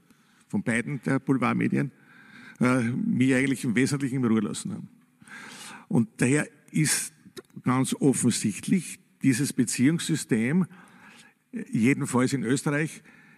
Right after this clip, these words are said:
ein komplizierteres. Ich würde nicht psycho-, psychologisieren, aber es ist ein offensichtlich komplizierteres. Es ist ausschließlich darauf zu reduzieren, gibst einer Geld, kriegst eine gute Berichterstattung, gibst einer keins, kriegst eine schlechte Berichterstattung.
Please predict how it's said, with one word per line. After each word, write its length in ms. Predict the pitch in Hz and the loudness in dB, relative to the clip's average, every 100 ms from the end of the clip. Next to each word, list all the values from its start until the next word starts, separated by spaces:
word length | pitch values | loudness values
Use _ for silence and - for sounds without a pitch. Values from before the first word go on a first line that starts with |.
| _ _ - | _ _ -16
ein 340 | 247 131 131 | -4 0 0
komplizierteres. 800 | - 139 - 135 - 127 117 110 - | 0 -2 0 0 4 4 2 -4 0
Ich 80 | |
würde 140 | 127 147 | 0 2
nicht 60 | |
psycho-, 260 | - 151 139 - | 2 2 2 -2
psychologisieren, 760 | - 139 139 135 139 - 147 98 | 0 2 2 2 0 0 0 0
aber 240 | 104 110 | -2 -4
es 160 | - - | -4 -4
ist 160 | 165 - | -2 -2
ein 140 | 131 | -4
offensichtlich 600 | 139 139 147 160 139 135 | -4 -2 -2 -2 -2 -4
komplizierteres. 800 | - 120 117 - 120 127 156 151 | -2 -2 -2 -2 -2 0 -4 -2
Es 140 | 127 | -4
ist 60 | - | -4
ausschließlich 560 | - 135 - 135 123 - | -6 -6 -4 -6 -6 -4
darauf 280 | 123 131 | -2 -4
zu 160 | - 135 - - - - | -2 -4 -4 -20 -10 0
reduzieren, 680 | 123 113 - - 110 165 - - - - - | 2 4 2 2 2 0 -4 -16 -20 -12 -2
gibst 260 | 143 - | -2 0
einer 260 | 143 120 113 | -2 -2 -2
Geld, 420 | 120 117 127 - _ - - | 2 2 2 -4 _ -20 -2
kriegst 220 | 139 - | -2 0
eine 80 | 117 | 2
gute 200 | 127 123 | 2 2
Berichterstattung, 800 | 107 135 - 156 160 156 160 160 - - - - | 0 -2 -2 -2 -2 -2 -4 -6 -10 -20 -10 0
gibst 240 | 135 - | 0 2
einer 180 | 123 110 | -2 -2
keins, 580 | - 104 110 147 - - - - - - | -2 -2 0 -2 -4 -10 -20 -20 -16 -2
kriegst 200 | 139 - | 0 0
eine 80 | 113 | 0
schlechte 380 | 113 120 - | 2 0 -2
Berichterstattung. 720 | 110 110 98 - - - - | -2 -2 -4 -8 -10 -14 -14